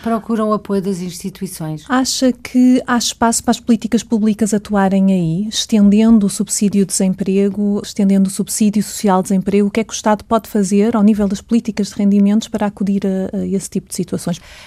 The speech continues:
Speaker 1: Eh, eu penso que, eu acredito no Estado Social.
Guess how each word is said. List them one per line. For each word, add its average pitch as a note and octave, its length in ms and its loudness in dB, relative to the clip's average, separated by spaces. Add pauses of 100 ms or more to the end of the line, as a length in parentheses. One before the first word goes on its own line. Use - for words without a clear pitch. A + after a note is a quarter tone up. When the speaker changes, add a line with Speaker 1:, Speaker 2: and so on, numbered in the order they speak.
(120)
Speaker 1:
Eh, G3+ 220 2
eu G#3 120 2
penso G#3 300 -2
que, G#3 380 -6
eu A3 120 4
acredito F#3+ 340 -2
no F3+ 40 -6
Estado D#3 300 -8
Social. - 360 -16